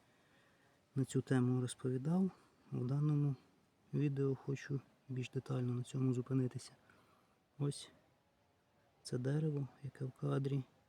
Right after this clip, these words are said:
йому шість чи сім років. Я його купував разом з трьома іншими сортами.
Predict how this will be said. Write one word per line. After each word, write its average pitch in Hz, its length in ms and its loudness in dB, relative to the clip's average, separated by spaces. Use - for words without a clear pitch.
йому 131 320 2
шість - 500 -4
чи 123 160 -2
сім 131 360 -4
років. 156 400 0
Я 135 140 0
його 127 200 0
купував 131 600 0
разом 131 680 2
з 127 360 -4
трьома 135 380 2
іншими 156 460 0
сортами. 151 680 -2